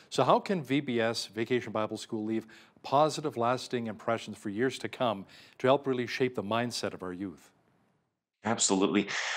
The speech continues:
Speaker 2: The one thing that we realize with V B S, it's, it's, it's foundational, but it also is a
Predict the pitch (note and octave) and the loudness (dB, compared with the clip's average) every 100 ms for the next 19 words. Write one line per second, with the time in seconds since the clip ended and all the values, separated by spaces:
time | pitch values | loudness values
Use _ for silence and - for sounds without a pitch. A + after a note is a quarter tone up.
0 | - - A2 C3 C#3 D3+ C3 A2+ F2+ A2 | -6 2 6 6 6 6 6 6 4 4
1 | A2 G#2+ F#2+ G2 G#2 G2+ F#2+ F#2+ F#2+ F2+ | 4 4 4 4 6 6 4 4 0 2
2 | G#2 F#2 F#2 F#2 F2+ - - F2+ - F#2 | 2 4 4 6 4 2 2 0 2 2
3 | F#2 - - - _ _ - A2+ A2+ - | 2 0 -2 -8 _ _ 2 2 4 4
4 | G#2 G2+ F#2+ F#2+ G2 F2+ D#2+ E2+ F#2 F2+ | 6 6 6 4 6 6 6 4 4 6
5 | G#2 - A2+ F#2 - F2+ | 4 4 2 2 2 2